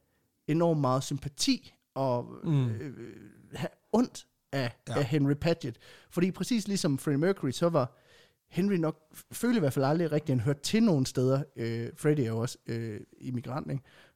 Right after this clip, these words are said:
Speaker 1: Og til gengæld så havde han alle de penge, som han kunne drømme om, og det var det, Freddie, han drømte om engang. Og derfor så kom man til, tit til at tænke på det her med, hvad ville jeg gøre, hvis jeg havde alle de penge,
Speaker 2: Men ikke
Speaker 1: som Henry
Speaker 2: det her.
Speaker 1: Paget havde?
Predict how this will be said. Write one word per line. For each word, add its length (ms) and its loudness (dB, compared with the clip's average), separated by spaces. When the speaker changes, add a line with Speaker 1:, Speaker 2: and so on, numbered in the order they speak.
Speaker 1:
Og 220 0
til 160 -4
gengæld 260 0
så 140 0
havde 160 2
han 180 0
alle 180 -2
de 160 -6
penge, 340 -2
som 140 -4
han 120 -4
kunne 280 -10
drømme 280 4
om, 140 -2
og 100 -8
det 80 4
var 60 0
det, 160 -2
Freddie, 340 2
han 120 -2
drømte 300 -2
om 100 -4
engang. 340 -4
Og 80 -6
derfor 240 -2
så 140 -8
kom 160 -2
man 100 2
til, 220 -2
tit 140 -4
til 100 -4
at 60 0
tænke 220 -2
på 60 -2
det 80 0
her 80 2
med, 140 2
hvad 120 0
ville 220 0
jeg 160 0
gøre, 280 0
hvis 200 -6
jeg 100 0
havde 340 0
alle 180 -2
de 80 -2
penge, 340 -4
Speaker 2:
Men 180 -2
ikke 340 -4
Speaker 1:
som 180 -6
Henry 220 -2
Speaker 2:
det 180 2
her. 140 6
Speaker 1:
Paget 140 -2
havde? 280 -2